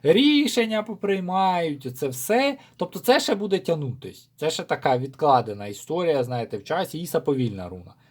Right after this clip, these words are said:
Це не треба чекати, що ось тут з поляками підписали договір, і там через тиждень вони почнуть збивати там ракети на території України. Е-е.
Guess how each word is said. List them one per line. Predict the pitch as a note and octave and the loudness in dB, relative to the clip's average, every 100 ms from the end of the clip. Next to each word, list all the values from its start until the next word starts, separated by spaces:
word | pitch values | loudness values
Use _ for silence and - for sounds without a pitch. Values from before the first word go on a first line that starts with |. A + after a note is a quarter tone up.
| - | 2
Це | D#3+ | 2
не | E3+ | 4
треба | E3+ C#3 A2+ | 6 6 4
чекати, | A#2+ B2 A#2+ B2+ | -2 -2 -2 -4
що | A#2+ | -8
ось | A#2 | -6
тут | C3 C3 | -6 -8
з | |
поляками | - C#3 C3+ B2+ A#2 | -2 2 2 0 -4
підписали | A#2+ - B2 C3 C3+ | -10 -10 -2 0 0
договір, | D#3+ A#3+ B3+ G#3 - - - | 2 4 6 4 0 -14 -6
і | D#3 | 2
там | E3+ D#3 | 2 2
через | E3+ E3 | 0 0
тиждень | - G3+ F3 D#3+ | 0 -2 -2 -6
вони | D#3 | -6
почнуть | D3+ C#3 C3 D3 | -4 -4 -4 -8
збивати | B2+ C3+ C3+ B2 A#2 | 0 6 8 8 6
там | A#2 A2+ | -2 -4
ракети | A#2 - G#2 - | -6 -6 -10 -10
на | G2 | -16
території | - G2+ F#2 G#2 G2 | -12 -12 -8 -8 -8
України. | F#2+ G#2 G2+ - | -10 -12 -12 -4
Е-е. | F#3+ - D3 A#2 G2 | 0 0 0 -6 -6